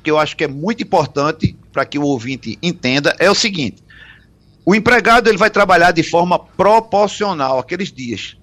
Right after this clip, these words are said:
Ele foi chamado para trabalhar sexta, sábado e domingo naquele restaurante, por exemplo. Ele vai receber as diárias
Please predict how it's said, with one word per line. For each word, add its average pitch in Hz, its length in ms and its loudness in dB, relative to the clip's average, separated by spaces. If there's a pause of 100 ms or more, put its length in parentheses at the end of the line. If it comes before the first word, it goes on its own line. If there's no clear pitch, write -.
Ele - 120 -10
foi 185 160 2
chamado 185 500 2
para 180 120 0
trabalhar 156 640 2 (480)
sexta, 220 640 0 (460)
sábado 202 460 0
e 202 60 -8
domingo 175 600 -6 (340)
naquele 170 280 -2
restaurante, 160 560 0
por 143 140 -8
exemplo. 135 400 -6 (920)
Ele 214 280 4
vai 170 260 2
receber 156 560 0
as 139 160 -2
diárias 135 800 -4